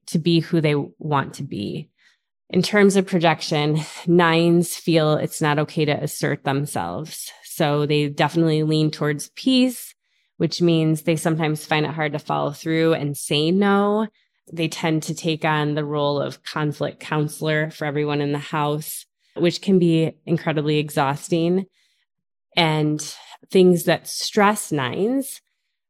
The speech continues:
are when there's conflict and fighting within the home, feeling pressure to make a decision, saying yes when they really want to say no,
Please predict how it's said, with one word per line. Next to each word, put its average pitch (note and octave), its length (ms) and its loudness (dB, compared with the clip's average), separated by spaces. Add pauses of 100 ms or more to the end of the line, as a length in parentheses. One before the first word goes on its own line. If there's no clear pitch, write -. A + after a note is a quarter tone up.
(120)
are D3+ 480 0 (280)
when A#3+ 220 0
there's A3+ 200 4
conflict F#3 640 -2
and F3 140 4
fighting D3 440 2
within D3+ 340 0
the D3 60 -2
home, C#3 460 -4 (240)
feeling G3 320 4
pressure F3 420 0
to D#3+ 160 -6
make D#3 180 0
a D3+ 60 -2
decision, D3 800 -2 (320)
saying F3 520 4
yes D3+ 520 2
when D3+ 120 -2
they C#3+ 140 0
really C#3+ 240 0
want C#3+ 180 0
to C#3+ 60 -2
say C#3+ 220 -2
no, C#3 600 0